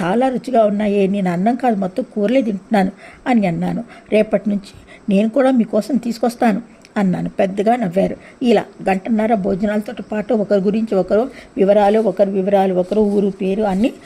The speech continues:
తెలుసుకోవటం జరిగింది. నాకైతే ఆ యొక్క బంతి విస్తర భోజనం రకరకాల కలగోరు కంప రుచులు చాలా నచ్చాయి. అన్నట్టు నాకు బాగా నచ్చింది గోరింటమ్మ. పేరు చాలా విచిత్రంగా ఉంది కదూ. వెంటనే ప్రశంసించాను. "అబ్బా, నీ పేరు ఎంత బాగుందో, నీలాగే ఎంతో అందంగా ఉంది,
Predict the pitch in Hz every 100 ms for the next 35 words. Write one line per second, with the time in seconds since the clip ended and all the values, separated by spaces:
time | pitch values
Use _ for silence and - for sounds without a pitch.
0 | - - 254 - - 185 311 311 269 208
1 | 180 170 - - - - - - 180 170
2 | 185 190 196 185 285 277 - - - 185
3 | 185 185 185 170 190 196 240 240 - 240
4 | 202 185 214 208 185 180 233 214 185 -
5 | - - 202 202 233 233 214 214 196 -
6 | 220 - 185 196 240 269 247 202 196 180
7 | - - - 202 190 175 - - - -
8 | - 202 196 175 180 214 233 262 262 196
9 | - 190 190 190 - 214 220 185 190 214
10 | 220 190 196 - - - - 226 233 254
11 | 214 202 202 196 - 220 214 233 196 196
12 | 202 190 226 - - - 196 208 220 247
13 | 277 202 185 233 226 220 - 208 185 170
14 | 214 196 202 - 220 247 233 233 220 214
15 | 208 190 208 226 226 240 214 202 254 254
16 | 220 220 226 233 208 185